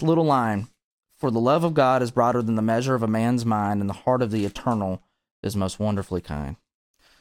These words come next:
But Hebrews thirteen eight says this, "Jesus Christ is the same yesterday and today and forever."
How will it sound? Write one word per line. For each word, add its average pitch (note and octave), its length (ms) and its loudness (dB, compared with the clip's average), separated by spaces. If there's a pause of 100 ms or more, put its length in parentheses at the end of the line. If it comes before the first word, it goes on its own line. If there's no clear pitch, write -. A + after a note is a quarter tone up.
(260)
But A#2+ 100 0
Hebrews G3+ 360 2
thirteen F#3+ 380 2
eight C3+ 220 0
says D3 300 0
this, G#2 420 -2 (640)
"Jesus E3+ 340 2
Christ E3 460 4
is D3 100 -2
the C3+ 80 -2
same B2+ 320 2
yesterday D3 640 0 (140)
and A2 180 -2
today A2 480 0 (320)
and A#2+ 160 -2
forever." B2 460 0